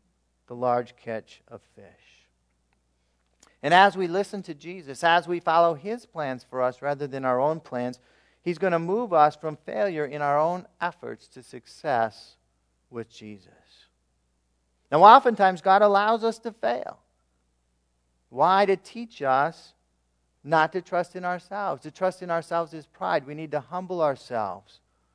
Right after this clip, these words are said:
and submit to his plan and his wisdom. And Jesus always has a plan that will bring hope as we follow it.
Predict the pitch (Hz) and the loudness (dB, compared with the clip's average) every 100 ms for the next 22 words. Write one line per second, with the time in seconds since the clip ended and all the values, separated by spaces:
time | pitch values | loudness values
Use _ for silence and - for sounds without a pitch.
0 | _ - 139 147 139 147 139 143 - 135 | _ -20 -12 -10 -6 -4 -4 -6 -14 -10
1 | 135 - _ _ _ _ - 165 156 _ | -10 -12 _ _ _ _ -8 -8 -10 _
2 | - 104 98 - _ _ _ _ _ _ | -18 -18 -18 -20 _ _ _ _ _ _
3 | _ _ _ 117 117 110 127 104 101 95 | _ _ _ -14 -14 -12 -14 -14 -20 -20
4 | _ _ _ _ _ _ _ - 117 120 | _ _ _ _ _ _ _ -14 -12 -10
5 | 147 143 156 - 160 170 175 175 165 156 | -10 -10 -12 -12 -8 -4 -4 -6 -14 -18
6 | 151 _ 131 117 113 110 123 110 117 117 | -18 _ -14 -10 -8 -8 -10 -12 -10 -10
7 | 110 _ _ 156 101 - _ _ _ _ | -12 _ _ -10 -10 -12 _ _ _ _
8 | _ _ - 110 107 107 - _ 110 107 | _ _ -8 -6 -4 -8 -14 _ -20 -20
9 | - 104 104 98 92 90 | -12 -10 -10 -12 -16 -20